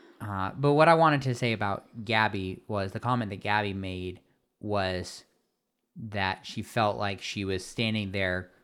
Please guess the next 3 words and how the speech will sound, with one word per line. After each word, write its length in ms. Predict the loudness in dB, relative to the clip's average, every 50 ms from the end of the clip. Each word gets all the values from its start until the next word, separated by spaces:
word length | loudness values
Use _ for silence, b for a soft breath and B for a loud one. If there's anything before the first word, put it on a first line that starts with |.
| b b b b b b _ _ _ _ _ _ _ _ _ -10 -6
wearing 600 | -4 -2 0 2 2 2 2 0 -2 -4 -6 -8 -12 _ _ _ _ _ _ _ _ _ -10 -8
a 280 | -6 -4 -4 -6 -8 -10 _ _ _ _ _ _ -12
giant 360 | -6 -4 -2 -2 -2 -4 -6